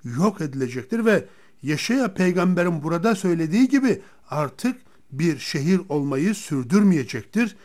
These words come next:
ve büyük bir harabe yığını haline gelecektir.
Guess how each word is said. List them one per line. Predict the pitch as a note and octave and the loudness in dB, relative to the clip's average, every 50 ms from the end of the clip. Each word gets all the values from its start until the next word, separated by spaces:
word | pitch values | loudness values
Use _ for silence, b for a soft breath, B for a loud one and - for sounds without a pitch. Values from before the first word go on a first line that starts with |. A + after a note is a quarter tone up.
| b b b b b b B2+ | b b b b b b -4
ve | C3+ D#3 D#3 D3+ C3 - - - - - - - - - D3 | 0 2 2 2 0 -4 -8 -18 -20 -20 -20 -20 -18 -6 0
büyük | D#3+ F#3 A3+ B3 - - - - | 4 6 6 6 4 0 -4 -2
bir | F3 D#3+ | -2 -2
harabe | C#3 - - C#3+ D3 D3 D3 D3 F3 | -2 -2 -4 -2 0 0 0 2 0
yığını | E3+ D3+ C#3 C#3 C#3 D#3 | 0 2 0 0 0 -2
haline | E3+ A#2 A#2+ A#2 A2+ A#2+ C#3 E3 F#3 F#3+ F#3+ F#3+ - - - - | -2 -4 -4 -6 -4 -2 2 2 2 2 2 0 -6 -16 -12 -10
gelecektir. | B2+ A#2 A2+ A2 - A2 - - - A#2+ - - | -8 -8 -8 -8 -10 -12 -12 -12 -14 -14 -14 -16